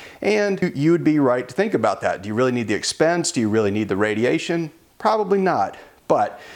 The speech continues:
there are times when you actually can have x-rays that could be contributing to an neuroma that might show up on that x-ray. What am I talking about? Well, let's say you're a runner and you actually developed a subtle stress fracture, maybe of the fourth metatarsal. And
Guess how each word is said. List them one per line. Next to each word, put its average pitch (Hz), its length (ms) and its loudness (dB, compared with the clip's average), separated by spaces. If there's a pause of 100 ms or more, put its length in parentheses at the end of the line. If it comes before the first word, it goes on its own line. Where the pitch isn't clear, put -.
(220)
there 156 180 2
are 202 240 2
times 156 420 -2
when 131 140 0
you 131 140 -2
actually 120 480 -2
can 170 320 -2
have 147 260 -2
x-rays 113 460 0
that - 160 -4
could 156 180 0
be 135 100 2
contributing 180 680 0
to 147 140 0
an 127 60 0
neuroma 107 340 0
that 127 140 -2
might 113 260 -2
show 117 260 -2
up 101 320 -2 (160)
on 127 220 0
that 110 260 0
x-ray. 117 440 -2
What 104 160 0
am 104 80 -2
I 104 40 -4
talking 110 400 -2
about? 95 280 -4
Well, 147 340 0 (160)
let's 123 260 0
say 175 220 2
you're 131 300 0
a 104 60 -2
runner 101 440 -2
and 110 460 -4 (280)
you 123 160 0
actually 131 380 0
developed 110 400 0
a 123 60 -2
subtle 110 360 0
stress 143 460 0
fracture, 98 460 -2
maybe 110 260 0
of 113 180 0
the 107 140 0
fourth 117 340 -2
metatarsal. 120 960 -2
And 117 280 -2